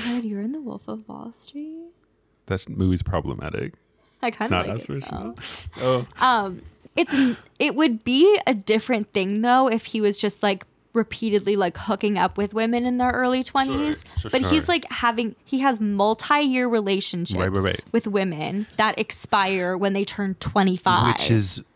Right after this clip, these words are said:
Speaker 2: it's weird. It's weird, and to know that everyone in the <laughs> world knows that you do that,
Speaker 1: Mm-hmm.
Speaker 2: but to, then to still do it, it's gross.
Speaker 1: 'Cause if, if your relationship is, like, a surface level relationship of, like, okay, we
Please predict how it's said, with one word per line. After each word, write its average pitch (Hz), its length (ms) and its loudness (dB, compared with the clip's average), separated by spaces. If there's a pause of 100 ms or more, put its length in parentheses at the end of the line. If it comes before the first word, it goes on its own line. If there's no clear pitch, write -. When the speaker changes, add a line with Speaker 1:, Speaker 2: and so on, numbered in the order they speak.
(120)
Speaker 2:
it's - 220 0
weird. 107 680 2 (760)
It's 110 200 2
weird, 113 480 4
and 92 240 4
to - 100 0
know 95 400 4
that 95 220 0
everyone 104 640 2
in 95 100 2
the 90 80 0
<laughs> - 80 -6
world 113 320 -2
knows 98 480 0
that - 160 -6
you 113 160 -4
do 117 200 -6
that, 123 260 -2
Speaker 1:
Mm-hmm. 139 180 -8
Speaker 2:
but 104 220 -10
to, 95 220 -8 (100)
then 90 180 0
to 90 140 -8
still 90 340 -6
do 85 240 -6
it, 135 300 -4 (1300)
it's - 140 -12
gross. 120 640 -2
Speaker 1:
'Cause 330 160 2
if, 311 80 0
if 285 160 0
your 330 180 2
relationship 262 560 0
is, 233 120 -2
like, 214 120 -4
a 208 60 -2
surface 190 440 -8
level 185 280 -2
relationship 185 640 -4
of, 180 160 -8
like, 170 240 -4
okay, 185 200 -4
we 165 320 -2